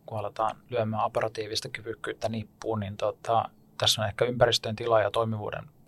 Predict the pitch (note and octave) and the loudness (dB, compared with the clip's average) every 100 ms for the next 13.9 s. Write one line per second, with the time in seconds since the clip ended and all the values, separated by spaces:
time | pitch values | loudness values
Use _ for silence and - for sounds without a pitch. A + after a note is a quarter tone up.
0 | - G#2+ G2 - - F#2+ - - - G2 | 0 2 0 -8 -10 -12 -12 -2 2 2
1 | - G#2+ - A2 - - G#2+ A2+ A2 G#2+ | 2 -10 -10 -10 -10 0 0 2 -2 -2
2 | A2 - G#2 - G2+ - G#2+ G#2+ - G#2+ | -6 -6 -4 -4 -4 -10 -10 -10 -6 -4
3 | G#2 - A2+ - _ - - A2 G2+ G2 | -4 -2 -2 -4 _ -16 -2 0 2 0
4 | - - - - G#2 A2 A2 G#2 G#2 - | -4 -12 -12 0 0 2 -2 -2 -4 -4
5 | A2 A2 - _ - A2 G#2+ G#2+ G#2+ G#2+ | -6 -6 -12 _ -8 -2 -2 -2 -8 -6
6 | A2 G#2+ G#2+ G#2+ G#2 G#2+ G#2+ - - _ | -4 -4 -6 -4 -4 -2 -2 -4 -10 _
7 | _ _ _ _ _ _ - - _ _ | _ _ _ _ _ _ -20 -20 _ _
8 | _ - C#3 C3+ B2 C3 A#2+ A2+ A#2 A2+ | _ -6 -2 0 -2 -2 -2 -4 -10 -8
9 | - A#2 C3 D3 A2 G#2+ - - G2+ - | -8 -6 2 6 6 2 -6 -14 -16 -18
10 | - A2 G2+ G2 A2 - - A2+ - - | -16 -14 -14 -8 -8 -6 -4 -4 -4 -14
11 | _ _ _ _ _ _ - A2+ A2 G#2+ | _ _ _ _ _ _ -10 -8 -8 -10
12 | - - A2 A2+ A2 - G#2 G#2 G#2+ G#2+ | -14 -10 -6 -2 -4 -4 -6 -6 -8 -12
13 | - - G#2+ G2+ - - _ - | -16 -8 -6 -6 -10 -16 _ -6